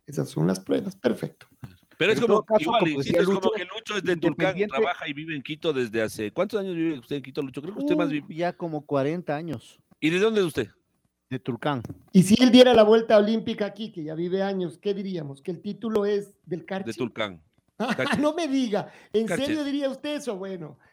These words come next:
Speaker 1: sería un poco ingenuo pensar
Speaker 2: Pero
Speaker 1: en
Speaker 2: por,
Speaker 1: eso.
Speaker 2: pero bueno, además es que el ca-, si lo hace aquí, ahí sí está bien lejos, pero el,
Speaker 4: Dejémoslo
Speaker 2: lo
Speaker 4: que es
Speaker 2: ha-
Speaker 4: un equipo de afna y ahí estamos bien ya. Un equipo de afna en la final.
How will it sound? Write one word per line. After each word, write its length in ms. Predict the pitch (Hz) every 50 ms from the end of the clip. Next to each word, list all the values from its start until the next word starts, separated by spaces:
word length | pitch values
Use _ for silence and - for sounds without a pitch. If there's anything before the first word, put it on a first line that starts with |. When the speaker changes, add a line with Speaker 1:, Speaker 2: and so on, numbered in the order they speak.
| _ _
Speaker 1:
sería 360 | _ - 185 190 208 214 214
un 160 | 202 202 196 -
poco 260 | 240 233 233 226 220
ingenuo 580 | 196 165 - - 202 214 208 190 170 156 -
pensar 300 | - 165 160 151 - 180
Speaker 2:
Pero 140 | 165 175 185 185
Speaker 1:
en 60 | 160
Speaker 2:
por, 100 | 185 180
Speaker 1:
eso. 80 | 143
Speaker 2:
pero 160 | 135 190 196 202
bueno, 140 | 208 190
además 260 | 170 160 156 180 185 175
es 100 | 165 135
que 120 | - 156
el 120 | 147 127
ca-, 240 | - - 151 139 135
si 160 | 123 - -
lo 140 | 131 139 147
hace 220 | 147 156 151 - 143
aquí, 220 | - - 175 185
ahí 100 | 165 151
sí 120 | 120 135
está 180 | 131 - - 135
bien 220 | 135 135 131 127
lejos, 300 | 127 156 170 - 135 113
pero 360 | - - 120 117 117 117 113 113
el, 220 | 117 110 113 117
Speaker 4:
Dejémoslo 520 | 208 233 226 - 294 311 294 302 294 285
Speaker 2:
lo 40 | 269
Speaker 4:
que 140 | - 254 262
es 100 | 240 -
Speaker 2:
ha- 40 | 262
Speaker 4:
un 80 | 240
equipo 400 | 208 185 - - 208 - - 208
de 100 | 170 156
afna 400 | 147 143 143 131 123 127 120 117
y 140 | - 151 143
ahí 180 | 147 143 156 185
estamos 340 | 202 - - 226 226 240 240
bien 180 | 254 240 226 214
ya. 120 | 226 190 - _ _ _ _ _ _ _ _ _ _ _ _ _ _ _ _ _ _ _ _ _ _ _
Un 160 | 220 240 233
equipo 400 | 220 - - 233 220 - 214 185
de 80 | 185
afna 200 | 190 208 202 196
en 60 | 185 170
la 100 | 156 147
final. 300 | - 135 123 113 107